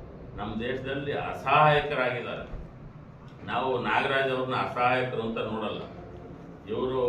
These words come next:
ಒಂದು ಸ್ವತಂತ್ರವಾಗಿ ಯೋಚನೆ ಮಾಡುವಂಥವ್ರು, ಯಾರ ಮೇಲೂ ಡಿಪೆಂಡೆನ್ಸಿ ಅನ್ನೋಂಥದ್ದಿಲ್ಲ.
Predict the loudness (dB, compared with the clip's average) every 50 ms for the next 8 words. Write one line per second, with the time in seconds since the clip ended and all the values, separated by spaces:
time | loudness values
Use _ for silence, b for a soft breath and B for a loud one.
0 | 2 2 2 0 0 -2 -2 -4 -6 -6 -6 -4 -4 -4 -4 -4 -4 -4 -6 -4
1 | -4 -2 0 0 0 0 0 -2 -2 -2 -2 -2 -6 -6 -6 -4 -4 -4 -4 -4
2 | -6 -6 -6 -6 -6 -4 -2 -2 -2 -4 -4 -8 -12 -14 -16 -16 -18 -18 -12 -6
3 | -2 2 4 4 4 2 0 -2 -2 0 0 0 -2 -2 -6 -6 -4 -2 -2 -2
4 | 0 0 0 0 -2 -4 -6 -6 -4 -2 -2 -4 -4 -4 -6 -6 -6 -6 -6 -6
5 | -2